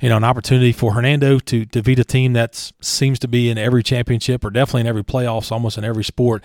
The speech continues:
That's pretty awesome. So, Reagan, same thing with you. What'd you think whenever, uh, Julie catches a pop up there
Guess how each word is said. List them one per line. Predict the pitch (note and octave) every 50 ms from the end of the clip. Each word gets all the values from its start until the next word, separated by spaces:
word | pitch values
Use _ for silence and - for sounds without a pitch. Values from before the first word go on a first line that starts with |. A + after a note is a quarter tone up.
| - _ -
That's | A#2 - -
pretty | D3 B2+ A#2
awesome. | G#2 G#2 - - F#2+ E2+
So, | - C#3 B2 G#2+ - - - - - - - - _ _ -
Reagan, | D3 D3 D#3+ D#3+ D3+
same | - E3 E3 E3
thing | - E3+ E3
with | D#3 D3
you. | D3 C3 A#2+
What'd | B2 C#3+ D#3 D3+
you | E3+ D#3
think | - - D3+ C#3+ D#3+ - - - -
whenever, | B2+ B2 B2+ C3+ C3 C3+ C3 B2+
uh, | B2 B2 A#2+ A#2 A2+ A2
Julie | A2 A#2 C3+ C#3+ D3 C3+ B2+ B2 A#2+ A#2 -
catches | - D#3+ D#3 - D#3 C#3
a | B2
pop | - - C3 B2 - B2+
up | A#2 -
there | - B2 A#2+ A#2+ A#2